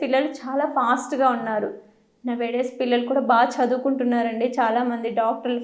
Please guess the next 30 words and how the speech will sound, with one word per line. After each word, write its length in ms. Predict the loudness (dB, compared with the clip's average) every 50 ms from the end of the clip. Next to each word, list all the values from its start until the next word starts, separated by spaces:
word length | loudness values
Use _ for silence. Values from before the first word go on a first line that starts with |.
| 2
ఫస్ట్ 180 | 2 2 2 -2
అటెంప్ట్ 360 | -2 0 0 0 0 0 0
డాక్టర్, 340 | 0 2 2 0 0 -2 -2
ఎంబీబీఎస్ 480 | -2 -2 -2 -2 -2 0 -2 -2 -2 -4
సీట్లు 240 | -4 -4 -4 -4
కొట్టిన 300 | -2 -2 -2 -2 -2 -6
పిల్లలు 360 | -4 -4 -2 0 0 0 0 0
కూడా 240 | -2 -2 -2 -2
ఉన్నారు, 380 | -2 -4 -6 -6 -4 -2 -2 0
ఐఏఎస్లు 540 | 0 0 0 0 0 0 0 0 -2 -2 -2
కొట్టిన 280 | -2 -4 -4 -4 -4
వాళ్ళు 220 | -4 -4 -4 -6 -8
ఉన్నారు, 220 | -6 -4 -2 0
ఐపీఎస్లు 480 | 0 0 0 0 0 0 0 -2 -4 -4
కొట్టిన 280 | -2 -2 -2 -2 -4
వాళ్ళు 260 | -4 -4 -4 -4 -4 -2
కూడా 200 | -2 0 0 -2
ఉన్నారు. 360 | -2 -4 -4 -4 -4 -4 -6 -8 -14 -20 _ _ _ _ _ -4 -2
అలా 120 | 0 2
అని 180 | 2 2 0 0
మనం 220 | 0 0 0 0
ఎవరిని 400 | 0 2 2 4 4 4 2 4 2
తక్కువగా 360 | 2 2 2 2 2 2 2
అంచనా 380 | 2 0 0 -2 -2 -2 0 0
వేయలేదు. 540 | 0 0 0 0 0 0 -2 -2 -4 -6 -6
అంటే 200 | -6 -4 -2 -4
కర్మ 380 | -4 -4 -4 -6 -4 -2 -2 -2
సిద్ధాంతం 600 | -2 -2 -4 -2 0 0 0 0 0 -2 -2 -2
అనేది 280 | -4 -6 -6 -4 -4 -2
ఉంటుందండి. 840 | -2 -4 -4 -2 -2 0 0 -2 -4 -4 -4 -4 -4 -4 -8 -14